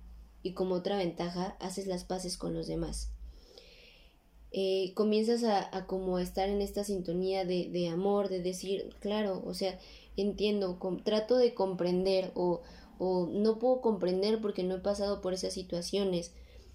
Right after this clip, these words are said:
pero te estás mostrando como eres, estás mostrando tu vulnerabilidad, no sé, tu amigo, novio, padre, lo que sea, está mo-, mostrando esa vulnerabilidad y puedes estar justamente receptivo a este tipo de empatía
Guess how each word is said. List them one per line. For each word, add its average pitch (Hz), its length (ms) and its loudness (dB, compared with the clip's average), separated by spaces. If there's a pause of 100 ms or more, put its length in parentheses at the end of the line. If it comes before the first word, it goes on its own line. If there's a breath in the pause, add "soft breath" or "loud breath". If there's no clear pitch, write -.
pero 202 240 0
te 202 80 -4
estás 220 300 0
mostrando 226 560 2
como 175 280 0
eres, 185 360 2
estás 208 340 -2
mostrando 233 600 2
tu 220 120 -2
vulnerabilidad, 170 1040 0 (300 loud breath)
no 185 180 0
sé, 185 200 0
tu 175 180 -4
amigo, 180 400 2
novio, 175 400 2
padre, 175 320 2
lo 160 120 -4
que - 100 -10
sea, 196 260 0
está - 260 -2
mo-, 220 320 2
mostrando 202 540 0
esa 202 160 -2
vulnerabilidad 170 880 -2 (500 loud breath)
y 214 100 -4
puedes 214 340 4
estar 185 300 0
justamente 240 580 0
receptivo 185 600 -2
a 185 80 0
este 196 220 -4
tipo 196 300 -6
de 185 60 -2
empatía 175 680 0